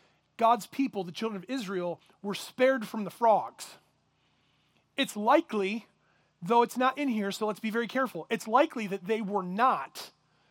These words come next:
because Moses is very careful to tell us. You can see it as it happens.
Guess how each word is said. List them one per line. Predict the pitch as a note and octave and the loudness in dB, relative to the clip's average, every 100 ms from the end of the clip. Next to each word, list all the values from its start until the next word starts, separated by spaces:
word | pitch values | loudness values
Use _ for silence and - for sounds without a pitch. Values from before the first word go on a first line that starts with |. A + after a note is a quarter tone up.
| _ _ _ - | _ _ _ -12
because | G#3+ A3 G3 | -8 -6 -2
Moses | A3 B3 A#3 G#3+ | 0 0 -2 -6
is | G#3+ D3+ - | -8 -10 -14
very | D#3+ C3+ E3+ B3 C4+ C4+ B3+ - _ | -18 -6 2 4 4 0 -4 -8 _
careful | - C4+ C4 - F3+ F3 - | -4 -2 -2 -4 -6 -6 -8
to | - | -8
tell | G3 - B3 A#3+ | -2 4 4 4
us. | F3 D3 - _ - | -4 -6 -16 _ -6
You | G#3+ | -6
can | A3 G3 | -4 -6
see | - B3 A#3 | -6 -2 -2
it | - | -2
as | G3 | -4
it | F#3+ | -4
happens. | E3+ G#3 G#3 G3+ E3+ | -2 -2 -2 -6 -8